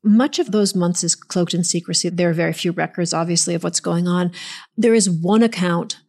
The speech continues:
again from a non-admirer, which says that Samuel Adams gave a pivotal speech just before the final vote was taken, and that it was that speech that actually produced the majority vote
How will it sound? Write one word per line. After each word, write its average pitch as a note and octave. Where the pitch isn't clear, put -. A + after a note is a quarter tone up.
again F#3+
from F#3
a F3+
non-admirer, F3+
which G#3
says F#3
that D#3
Samuel F#3
Adams F3
gave F3+
a F3
pivotal F#3+
speech -
just F#3+
before F3+
the E3
final E3+
vote F3
was -
taken, F3+
and G#3+
that G3+
it G3
was G3+
that F3
speech C#4+
that G3
actually F#3
produced G#3
the G3
majority F3
vote F3+